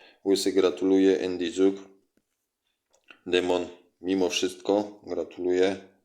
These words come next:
Łatwo nie jest na szturmach, wiadomo. No one. Także zobaczymy, jak to później wyjdzie w praniu. Jak to będzie na końcowym. Do resetu zostało tylko,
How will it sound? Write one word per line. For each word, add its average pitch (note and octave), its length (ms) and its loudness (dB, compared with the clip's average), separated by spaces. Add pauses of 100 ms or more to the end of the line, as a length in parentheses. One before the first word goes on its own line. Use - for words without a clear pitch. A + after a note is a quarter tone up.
(120)
Łatwo F2 360 -4
nie F2+ 140 -6
jest F2 180 -2
na F2 100 -6
szturmach, F#2 520 -4
wiadomo. F2 640 -6 (880)
No F2+ 300 0
one. F2+ 180 -8 (1120)
Także E2 280 -8
zobaczymy, F2 460 -4
jak E2+ 160 -4
to E2 120 -10
później E2+ 280 -8
wyjdzie F2+ 460 -2 (680)
w - 100 -20
praniu. E2 320 -2 (380)
Jak E2 180 -12
to E2 80 -4
będzie E2 380 -6 (1600)
na F2 120 -6
końcowym. E2+ 600 -4 (260)
Do F2+ 280 -4
resetu F2 380 -2
zostało E2 440 -4
tylko, E2 580 -10